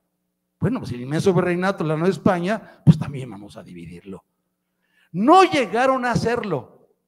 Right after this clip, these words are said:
pero lo que quiero subrayar es que lo intentaron, que la idea es fragmentar, dividir, seccionar.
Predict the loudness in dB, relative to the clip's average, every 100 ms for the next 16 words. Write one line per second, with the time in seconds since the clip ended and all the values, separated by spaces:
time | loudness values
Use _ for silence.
0 | _ _ _ -2 0 0 -4 -12 -8 -6
1 | -8 -14 -20 -18 -12 -10 -8 -8 -8 -10
2 | _ -16 -14 -12 -14 -16 -14 -12 -12 -14
3 | -16 -14 -10 -8 -8 -12 _ _ _ -10
4 | -8 -6 -6 -8 -8 -14 -16 -8 -8 -8
5 | -12 -14 -8 -6 -6 -8 -18 -20 _ -20
6 | -18 -16 -16 -16 -18 _ _ _ _ -18
7 | -18 -12 -10 -8 -8 -10